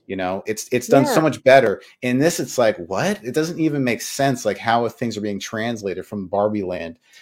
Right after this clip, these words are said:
Speaker 1: to the real world.
Speaker 2: Yeah, and, I mean, it, it, I would even like it if maybe, you know,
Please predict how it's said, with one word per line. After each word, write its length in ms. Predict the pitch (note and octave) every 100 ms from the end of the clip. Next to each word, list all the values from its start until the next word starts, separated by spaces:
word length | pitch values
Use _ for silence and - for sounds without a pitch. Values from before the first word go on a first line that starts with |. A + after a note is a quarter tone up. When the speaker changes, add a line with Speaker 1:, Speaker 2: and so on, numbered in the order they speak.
| -
Speaker 1:
to 160 | - G#2
the 100 | F#2+
real 380 | F2+ A2+ A#2+ -
world. 160 | C4+
Speaker 2:
Yeah, 480 | E4+ F#4+ C#4+ G3 F3+ -
and, 200 | C#4 C#4
I 80 | D4
mean, 180 | D#4 D4+
it, 260 | D4+ C#4+ -
it, 120 | - - - _ _ _ -
I 120 | E4
would 200 | F#4+ F4+
even 340 | E4+ C4 A3+
like 260 | G3 E3+ -
it 160 | A#3+ B3
if 220 | B3 -
maybe, 920 | G#3 G#3+ C#4 F4 C4 F3 E3+ A3 B3 G3
you 100 | A#3+
know, 380 | G#3+ F#3 F#3+ F#3